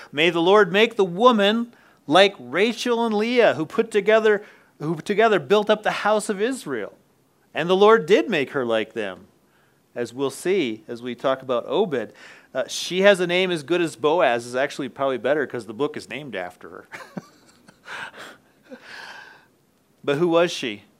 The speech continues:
She was a poor, vulnerable widow, um, from a foreign country, pretty much the lowest level of society at the time. But we're still saying her name. You can leave a good name for others as well,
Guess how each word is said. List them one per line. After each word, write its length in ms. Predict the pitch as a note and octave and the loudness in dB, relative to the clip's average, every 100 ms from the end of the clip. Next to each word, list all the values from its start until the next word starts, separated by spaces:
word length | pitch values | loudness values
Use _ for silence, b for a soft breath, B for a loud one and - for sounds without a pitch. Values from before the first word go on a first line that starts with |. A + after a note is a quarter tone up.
| _ _ _ | _ _ _
She 220 | - - D3 | -18 -6 -4
was 160 | C#3+ | -4
a 60 | A#2+ | -8
poor, 480 | - - C#3+ C#3+ C3 | -12 -4 0 0 0
vulnerable 640 | B2 C3 C3 B2+ A#2+ A#2+ | -2 -4 -4 -6 -6 -4
widow, 420 | B2 A#2+ A2 F#2+ - _ _ _ _ _ _ _ _ _ _ _ _ _ _ | -4 -4 -4 -6 -12 _ _ _ _ _ _ _ _ _ _ _ _ _ _
um, 480 | - A2+ G2+ G2+ G#2+ A2+ | -18 -16 -16 -18 -20 -8
from 240 | - C#3+ | -6 -4
a 40 | C3+ | -6
foreign 460 | - D3 D3 C3+ | -4 -2 -2 -4
country, 500 | - C#3+ C#3+ - G#2+ | -6 -8 -6 -10 -12
pretty 220 | - D#3+ | -12 -10
much 240 | C#3+ C3+ C3+ | -4 -4 -4
the 100 | A#2 | -6
lowest 540 | A#2 B2 A#2+ A#2 - | -2 0 -2 -4 -12
level 420 | A2 A2+ A#2 A2+ | -4 -2 -2 -4
of 120 | G2+ G2 | -8 -10
society 680 | A2 - G#2 G#2+ G#2+ F#2 | -14 -10 -8 -6 -8 -12
at 140 | F#2 F#2 | -16 -18
the 60 | |
time. 400 | - G#2+ G#2+ - _ _ _ _ _ _ _ _ _ _ | -20 -20 -20 -20 _ _ _ _ _ _ _ _ _ _
But 160 | G#2+ G2 | -12 -10
we're 100 | G#2 | -12
still 280 | - B2 | -10 -10
saying 340 | A#2 A#2+ A#2+ A2+ | -8 -8 -8 -10
her 120 | G2+ | -14
name. 260 | A2 B2+ - _ _ _ _ _ _ _ _ _ _ b b b b b - | -16 -18 -20 _ _ _ _ _ _ _ _ _ _ b b b b b -16
You 100 | C#3+ | -2
can 160 | G3+ | 0
leave 180 | F3 D#3 | 2 0
a 40 | C#3 | 0
good 180 | C#3+ | -2
name 220 | C3 B2 A#2+ | -2 -4 -6
for 180 | - | -4
others 300 | A#2 A2+ G#2+ | -4 -4 -8
as 120 | G#2 G#2 | -12 -10
well, 440 | A2 A2+ G#2 G#2+ | -4 -4 -4 -10